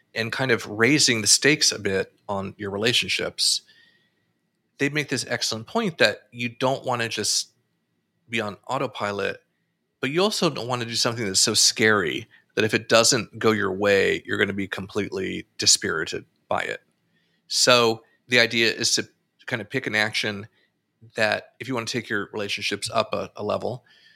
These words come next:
pick an action that is a challenge to you, but it, if it doesn't go well, you can recover from it, right? So an example might be you're really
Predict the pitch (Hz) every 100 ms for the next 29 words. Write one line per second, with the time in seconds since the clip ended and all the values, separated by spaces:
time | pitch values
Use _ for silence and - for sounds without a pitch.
0 | _ _ 160 160 139 131 - 127 123 110
1 | 117 110 - 131 127 147 - 175 175 208
2 | - _ _ _ _ _ 131 123 - -
3 | 127 - _ 131 123 139 135 131 131 120
4 | 113 107 107 104 - 101 95 113 - 101
5 | 95 95 _ - 82 - - _ _ _
6 | _ - 101 101 - _ _ _ _ -
7 | 139 139 131 202 196 123 107 - 117 110
8 | 110 _ _ _ _ _ _ - 117 117
9 | 117 110 107 104